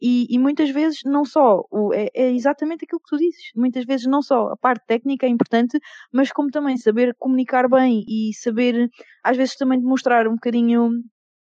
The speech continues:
de empatia e et cetera com o, o tutor, também é muito importante e muitas vezes falta aqui este tipo de skills, não é? No nosso tão variado, eh,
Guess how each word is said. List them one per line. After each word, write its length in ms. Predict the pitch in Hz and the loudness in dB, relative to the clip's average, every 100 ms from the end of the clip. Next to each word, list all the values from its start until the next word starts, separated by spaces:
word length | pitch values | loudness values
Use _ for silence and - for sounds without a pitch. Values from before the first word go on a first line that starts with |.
| _ - | _ -2
de 80 | 208 | 4
empatia 600 | 220 247 240 247 220 185 180 | 4 4 0 0 2 0 -2
e 160 | - 202 | -2 -4
et 100 | - | 0
cetera 240 | 220 208 | -2 -2
com 300 | - 233 220 | -2 0 0
o, 140 | - 208 | -4 -10
o 40 | |
tutor, 440 | - - 220 214 175 - - _ | -10 2 4 6 2 -4 -20 _
também 340 | 254 262 269 277 | 4 4 4 4
é 20 | |
muito 240 | 285 294 | 4 4
importante 480 | 302 - 302 285 233 | 0 -2 -2 -2 -2
e 60 | 220 | 0
muitas 260 | 240 247 | 2 2
vezes 560 | 233 262 254 269 277 269 - | 0 -2 -2 -4 -6 -6 -8
falta 340 | - 262 262 262 | 2 2 2 -2
aqui 540 | 262 262 262 269 269 | -8 -6 -4 -4 -6
este 240 | - 262 - | -8 -8 -6
tipo 340 | 262 233 - 240 208 | -8 -2 0 0 -4
de 60 | |
skills, 480 | 233 - - 254 254 | -8 -8 -2 0 0
não 140 | 247 240 | 0 0
é? 160 | 240 | 0
No 140 | 247 247 | 0 2
nosso 680 | 254 277 - 262 254 262 - _ - | 2 2 -2 -2 0 -2 -6 _ 0
tão 200 | 254 262 | 2 4
variado, 800 | 247 247 240 226 226 233 233 - | 4 2 2 2 0 -2 -2 -4
eh, 220 | - 202 | -2 -2